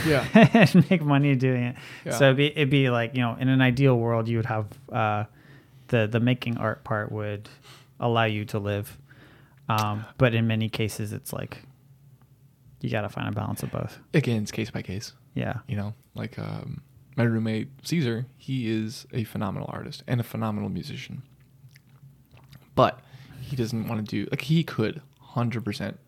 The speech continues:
Speaker 1: do it as a career, but he doesn't want to do that because, like, it takes, like, the fun out of it.
Speaker 2: Yeah.
Speaker 1: But he, he likes to have, like, a separate life for it.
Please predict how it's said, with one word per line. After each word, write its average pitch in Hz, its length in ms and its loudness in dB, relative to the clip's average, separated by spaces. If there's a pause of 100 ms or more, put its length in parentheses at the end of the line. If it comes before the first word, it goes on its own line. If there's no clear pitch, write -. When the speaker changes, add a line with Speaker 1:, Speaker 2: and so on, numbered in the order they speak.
Speaker 1:
do 107 120 -2
it 107 60 -2
as - 100 -10
a - 40 -18
career, - 340 -10 (120)
but 117 100 -8
he 117 40 -4
doesn't 107 280 -6 (200)
want 117 320 -4
to 110 80 -10
do 113 160 -8
that - 240 -10 (180)
because, 117 720 -8
like, 110 180 -8
it - 120 -12 (100)
takes, 123 240 -6
like, - 120 -10
the - 80 -16
fun 113 260 -6
out 107 160 -6
of 120 100 -4
it. 160 120 -2 (640)
Speaker 2:
Yeah. 113 180 -6 (420)
Speaker 1:
But 110 540 -4 (800)
he, 117 160 0
he 143 220 -2
likes 123 180 4
to 127 80 -2
have, 113 280 -2
like, 117 100 -4
a 117 40 -8
separate - 380 -6
life - 380 -10 (140)
for - 240 -8
it. - 80 -20